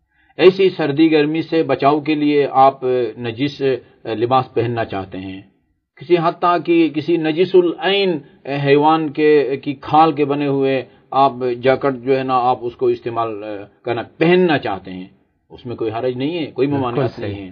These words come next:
Speaker 2: صحیح۔
Speaker 1: کیونکہ پہننے کے لیے طہارت شرط نہیں ہے۔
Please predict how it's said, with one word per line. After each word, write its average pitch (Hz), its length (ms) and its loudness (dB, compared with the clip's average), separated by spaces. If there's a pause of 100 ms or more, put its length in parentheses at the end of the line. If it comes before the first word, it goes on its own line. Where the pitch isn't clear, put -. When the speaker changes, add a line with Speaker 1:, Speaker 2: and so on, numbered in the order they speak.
Speaker 2:
صحیح۔ 117 300 -6 (180)
Speaker 1:
کیونکہ 165 420 2 (340)
پہننے 180 540 2
کے 196 200 8
لیے 175 480 6 (280)
طہارت 131 360 2
شرط 160 240 -2
نہیں 160 260 -4
ہے۔ 92 200 -14